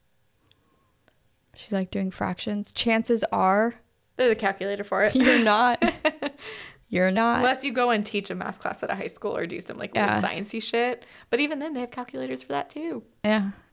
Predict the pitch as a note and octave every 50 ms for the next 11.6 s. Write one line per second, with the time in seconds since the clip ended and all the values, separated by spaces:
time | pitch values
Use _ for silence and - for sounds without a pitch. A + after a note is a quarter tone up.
0 | - G#3+ G#3 G3+ G3+ G3+ G#3 G#3 G#3 G#3 G#3 G#3 G#3 A3 A3 - - _ _ _
1 | _ _ _ _ _ _ _ _ _ _ _ - A3 G#3 F#3+ F#3+ - G3 F#3 -
2 | F3 F#3+ - - G#3 G3 G3+ G3+ G3 G3+ G3+ G3+ - - - - - G3 G3 G3
3 | G3+ - - - G#3 - _ _ _ _ _ _ _ _ _ _ - G3+ G3 G#3
4 | - - - - - A3+ - G#3+ G3+ G3 G3 G3 F#3+ F#3 F3+ G3 G3 - - -
5 | G#3+ G#3+ A#3+ C4 C4+ B3+ A3+ A#3+ A#3+ C4+ C4+ B3+ - C#4 C4+ C4+ C#4 C#4 - -
6 | B3 F#3 F3 E3 - - - - G3+ G3 G3 - G3 F3+ G#3+ G3+ F#3+ - - -
7 | - - A3+ G3+ - G#3 G#3+ - G#3+ G#3+ A#3 A#3+ A#3 A3 G#3+ A3+ G3+ G#3 G3+ G3+
8 | F#3 F#3 F3+ F3 F#3+ F#3 - - F3+ F#3 - - - - - - - - - -
9 | F#3+ - - - - - _ - - F#3 - - - - - G#3 G#3 - - A3+
10 | A3 A3+ A#3 A#3 A3+ - C4 D4 - - - - - - - - _ _ _ _
11 | - - - G3 F3+ F3 F3 - - - -